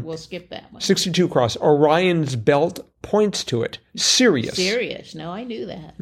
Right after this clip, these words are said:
Speaker 2: Okay. Well, I thought maybe the spelling.
Speaker 1: No, no props.
Speaker 2: Um, let's see. Eighty-four cross. Hardly tiptoes. The answer was clomps.
Speaker 1: Uh-huh.
Speaker 2: Did you say stomps?
Speaker 1: At first.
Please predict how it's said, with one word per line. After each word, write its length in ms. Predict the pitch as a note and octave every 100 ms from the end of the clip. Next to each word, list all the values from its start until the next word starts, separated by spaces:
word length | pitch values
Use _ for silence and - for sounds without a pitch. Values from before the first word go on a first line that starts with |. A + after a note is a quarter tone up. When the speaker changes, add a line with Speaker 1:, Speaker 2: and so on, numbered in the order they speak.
| C#3+
Speaker 2:
Okay. 480 | D3+ - D3+ C3+
Well, 160 | E3+ D3+
I 80 | D3
thought 220 | D#3 D#3
maybe 200 | D3+ D#3
the 120 | E3
spelling. 680 | E3 - C3+ A#2+ A#2+ F#3 G3
Speaker 1:
No, 380 | F3+ D#3+ F#3 - -
no 180 | E3
props. 400 | G3 G#3 E3+ E3+ D3+
Speaker 2:
Um, 920 | C#3+ C#3+ C#3 C3+ C3 C3+ C3+ C#3 - _ _ _ _ _ _ _ _ _ _ _ _
let's 180 | D#3+ D#3+
see. 320 | - C#3+ G#2+ -
Eighty-four 500 | E3 E3 E3 E3+ D#3
cross. 380 | D#3 B2 A#2 - -
Hardly 420 | - F3 D3+ C#3+
tiptoes. 840 | - G#3 G3+ - A#2+ A2+ - - - _ -
The 160 | C3+
answer 260 | C3+ F#3 A#3+
was 220 | F#3 F3
clomps. 1000 | - - - E3 B2+ C3+ - - - - _ -
Speaker 1:
Uh-huh. 400 | F#3 D#3+ D#3 D3
Speaker 2:
Did 140 | D#3
you 100 | C#3
say 300 | D3 D3 B2
stomps? 1000 | A#2 - - - G#2+ C3+ A3+ - - -
Speaker 1:
At 180 | E3 -
first. 720 | D#3 G3 A#3 E3 F#3 - -